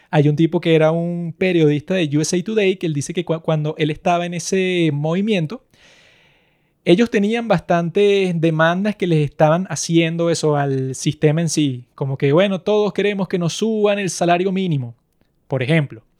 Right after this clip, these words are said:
Entonces, cuando se iban a poner a discutir el tema a profundidad para ver qué era exactamente lo que estaban pidiendo, decían y que, "Ok,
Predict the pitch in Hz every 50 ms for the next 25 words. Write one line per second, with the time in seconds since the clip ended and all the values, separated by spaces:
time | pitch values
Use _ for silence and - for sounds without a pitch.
0 | _ _ _ _ _ _ _ _ _ _ _ _ _ - 160 139 160 156 151 -
1 | - 233 240 208 - - 180 202 220 240 226 - 180 175 165 175 196 208 214 -
2 | - 180 156 214 202 180 151 139 - 185 196 170 156 - - - 156 151 - 165
3 | 151 - 156 147 143 147 175 202 196 156 156 151 147 147 143 135 - 175 175 196
4 | 180 - - 170 - - 180 160 - 190 190 208 202 180 165 156 147 147 135 147
5 | 127 - - 156 151 160 175 185 185 185 185 170 165 190 202 220 240 240 220 190
6 | 180 196 247 269 _ _ _ - _ _ _ _ _ _ _ _ _ _ _ -
7 | 151 165 160 - 165 165 175 202 185 180 170 165